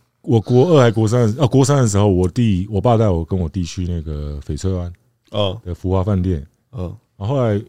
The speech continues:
Speaker 1: 我爸去 check，check out，他去退房。
Speaker 2: 嗯。
Speaker 1: 然后我跟我弟就在一个按摩池里面，室内用式按摩池。<laughs> 然后我弟那时候很小啊，可是他已经会，已经会跑步站立了。然后就突然这样泼我水，这样，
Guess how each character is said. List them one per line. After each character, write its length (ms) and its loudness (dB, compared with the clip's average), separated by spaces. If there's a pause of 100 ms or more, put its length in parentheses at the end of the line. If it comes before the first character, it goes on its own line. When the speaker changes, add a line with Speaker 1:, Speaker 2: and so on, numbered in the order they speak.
(400)
Speaker 1:
我 140 -6
爸 220 -4
去 240 -6
check，check 560 -4
out， 160 -8 (260)
他 120 -8
去 60 -8
退 220 0
房。 180 -12
Speaker 2:
嗯。 80 -20 (380)
Speaker 1:
然 60 -16
后 40 -4
我 40 -6
跟 100 -6
我 80 -2
弟 160 -6
就 120 -6
在 140 -6
一 40 -8
个 80 -12
按 100 -12
摩 200 -12
池 160 -18
里 180 -18
面， 40 -20 (520)
室 140 -10
内 140 -2
用 140 -8
式 120 -12
按 100 -10
摩 80 -10
池。 240 -10 (240)
<laughs> 240 -20
然 40 -20
后 80 0
我 40 2
弟 120 -6
那 40 -2
时 60 -2
候 80 -2
很 100 -4
小 260 -8
啊， 220 -14
可 80 -6
是 60 -2
他 80 -2
已 60 -4
经 100 -4
会， 100 -4 (300)
已 80 -20
经 120 -8
会 100 -2
跑 200 -10
步 180 -4
站 240 -6
立 200 -12
了。 60 -18 (340)
然 100 -8
后 20 -2
就 60 -2
突 100 2
然 80 4
这 60 -2
样 100 -2
泼 160 0
我 200 2
水， 180 -6
这 80 -10
样， 140 -8